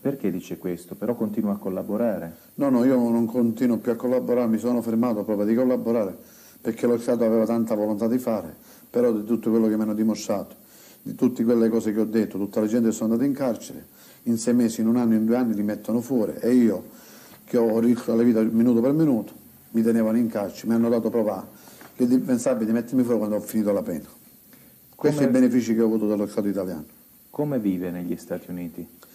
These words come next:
Speaker 2: Io vivo sempre a Chi va là tutti i giorni, adesso sono un libero cittadino,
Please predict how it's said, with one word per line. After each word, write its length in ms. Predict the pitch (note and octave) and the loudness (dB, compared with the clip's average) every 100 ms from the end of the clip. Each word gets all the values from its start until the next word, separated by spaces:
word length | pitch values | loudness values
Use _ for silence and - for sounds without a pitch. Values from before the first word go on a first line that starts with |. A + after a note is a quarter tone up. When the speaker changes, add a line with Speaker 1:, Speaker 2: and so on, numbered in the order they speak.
| - - - | -20 -20 0
Speaker 2:
Io 240 | C#3+ C3+ C3 | 4 4 6
vivo 380 | B2+ G2+ A2 A2+ A#2+ | 4 4 0 -4 -10
sempre 680 | - C3+ A#2 A#2 G#2+ G#2 - - | -2 0 2 4 2 2 -4 -10
a 120 | A#2+ | -8
Chi 180 | A2+ C3 | -4 2
va 100 | B2 | 4
là 140 | B2 G#2+ | 4 0
tutti 220 | G#2+ C#3+ | 0 -2
i 80 | A#2+ | 0
giorni, 420 | A#2+ G2 D#2 - - - - | 0 0 -4 -12 -20 -20 -14
adesso 360 | - C3 B2+ G#2+ | -2 0 0 -4
sono 220 | G#2 A2 | -2 0
un 80 | G#2+ | 2
libero 320 | A2 A2+ C3 | 2 2 0
cittadino, 480 | C#3 C#3+ C3+ A2 | 0 -2 0 0